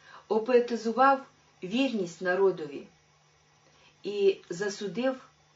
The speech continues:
непримиримість, проповідь примирення з ворогами і зрадництво.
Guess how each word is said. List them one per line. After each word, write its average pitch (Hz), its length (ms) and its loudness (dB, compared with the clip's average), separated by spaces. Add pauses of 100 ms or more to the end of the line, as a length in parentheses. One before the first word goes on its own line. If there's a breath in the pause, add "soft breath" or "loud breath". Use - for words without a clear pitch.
(840)
непримиримість, 220 1000 -4 (1300)
проповідь 220 600 -2
примирення 202 760 -2 (360)
з - 100 -14
ворогами 180 600 -2 (1120)
і 202 280 -6 (420)
зрадництво. 170 840 -2